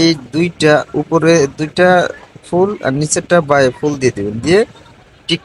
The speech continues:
মার্ক দিয়ে দেবেন। দেওয়ার পরে এবার সাইডে চলে যাবেন, যে এই যে অপশনটা দেখতে পাচ্ছেন এই অপশনটাতে একটা ক্লিক দিবেন।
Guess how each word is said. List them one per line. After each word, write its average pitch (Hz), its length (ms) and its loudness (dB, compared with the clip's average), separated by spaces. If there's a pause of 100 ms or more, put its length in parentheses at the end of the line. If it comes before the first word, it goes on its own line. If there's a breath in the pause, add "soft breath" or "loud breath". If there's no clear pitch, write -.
মার্ক 135 160 -4 (160)
দিয়ে 107 180 -2
দেবেন। 95 200 -8 (120)
দেওয়ার 156 220 2
পরে 175 180 0
এবার 175 140 2 (100)
সাইডে 160 300 0
চলে 170 220 0
যাবেন, 185 200 2 (100)
যে 175 100 2 (1300)
এই 185 80 4 (100)
যে 185 140 2
অপশনটা 160 360 -4 (100)
দেখতে 151 240 -2
পাচ্ছেন 170 360 -2 (320)
এই 165 80 2 (180)
অপশনটাতে 175 640 -2
একটা 170 240 -4
ক্লিক 135 240 -4 (100)
দিবেন। 90 220 -4